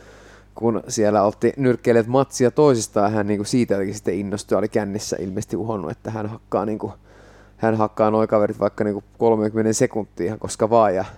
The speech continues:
<laughs> mitä hän, niin kuin, ite tän muistelee, on muisteltu haastattelussa, taisi olla kirjassakin, että siellä oli sit hänen taustallaan joku, niin kuin,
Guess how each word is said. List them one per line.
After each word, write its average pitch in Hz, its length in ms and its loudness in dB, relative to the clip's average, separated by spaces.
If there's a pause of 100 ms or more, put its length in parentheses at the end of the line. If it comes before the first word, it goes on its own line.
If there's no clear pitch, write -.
(100)
<laughs> - 140 -10
mitä 131 300 4
hän, 131 80 4
niin 127 100 2
kuin, 139 80 6
ite 147 160 4
tän 120 240 0
muistelee, 120 480 4
on 110 80 0
muisteltu 113 540 0
haastattelussa, 123 580 2
taisi 113 260 0
olla 110 120 -4
kirjassakin, 113 440 0
että - 100 -4
siellä 110 140 4
oli 110 60 2
sit - 140 -10 (420)
hänen 113 220 2
taustallaan 120 580 4
joku, 113 260 2
niin 107 160 -2
kuin, 110 120 -8